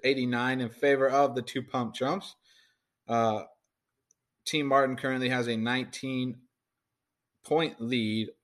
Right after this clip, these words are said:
over the Two Pump Chumps in the losers bracket of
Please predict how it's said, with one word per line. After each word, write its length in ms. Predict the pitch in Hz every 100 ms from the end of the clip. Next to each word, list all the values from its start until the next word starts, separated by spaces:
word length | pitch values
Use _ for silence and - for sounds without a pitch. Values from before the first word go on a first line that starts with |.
| -
over 320 | 120 131 120
the 120 | 113
Two 200 | 113 120
Pump 320 | 113 117 104
Chumps 500 | - 113 101 - - - _ _ _ _ _ _ _ _
in 100 | 110
the 100 | 120
losers 420 | 110 117 117 113 92
bracket 560 | 104 113 107 110 104
of 440 | 107 107 104 95